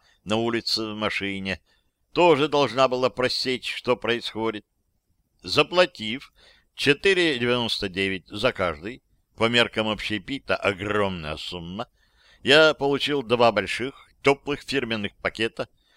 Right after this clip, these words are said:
два стакана King Size с крышкой и соломинкой и вышел обратно. С широкой улыбкой вернулся к машине. «И это тебе, дорогая.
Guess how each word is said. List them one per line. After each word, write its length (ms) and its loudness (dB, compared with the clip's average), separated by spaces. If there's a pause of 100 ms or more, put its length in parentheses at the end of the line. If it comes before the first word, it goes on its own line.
(180)
два 320 6
стакана 520 2
King 380 -4
Size 600 2
с 80 -10
крышкой 600 -4
и 140 -12
соломинкой 720 -2 (320)
и 140 -2
вышел 360 0
обратно. 580 -2 (640)
С 60 -14
широкой 500 2
улыбкой 580 2 (240)
вернулся 680 -4
к 120 -20
машине. 600 -8 (760)
«И 80 -4
это 380 0
тебе, 580 -2
дорогая. 640 2